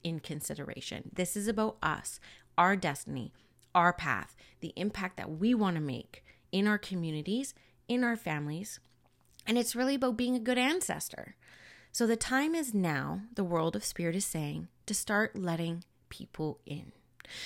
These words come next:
Now, being aware that that doesn't mean that you need to have a party.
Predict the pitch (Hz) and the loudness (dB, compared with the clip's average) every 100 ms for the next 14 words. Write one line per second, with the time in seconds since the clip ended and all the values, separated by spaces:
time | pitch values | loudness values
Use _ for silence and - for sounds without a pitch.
0 | - - 190 185 180 214 254 294 302 233 | -12 -2 2 2 2 4 4 4 2 2
1 | 175 160 156 165 196 196 180 202 208 254 | 4 4 4 2 2 0 2 0 2 0
2 | - 180 170 175 185 190 196 180 160 170 | 0 -2 0 -2 -4 -4 -2 -2 -2 -4
3 | 151 160 - 214 226 185 160 - | -4 -4 -2 2 2 0 -4 -10